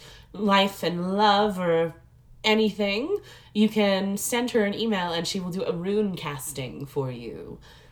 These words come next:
which is pretty flippin' sweet. This episode is sponsored by, guess what, my thesis project, Transactions, which is a staged reading of a script that is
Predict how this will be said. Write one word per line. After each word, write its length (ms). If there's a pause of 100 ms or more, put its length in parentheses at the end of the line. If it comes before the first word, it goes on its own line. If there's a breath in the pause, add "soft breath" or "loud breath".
(140 loud breath)
which 160
is 160
pretty 840 (140)
flippin' 680 (160)
sweet. 540 (260)
This 200
episode 480
is 120
sponsored 920 (160)
by, 680
guess 300
what, 240
my 300
thesis 640
project, 760 (380 loud breath)
Transactions, 1200 (240 loud breath)
which 160
is 100
a 60
staged 720
reading 480
of 80
a 20
script 460
that 260
is 520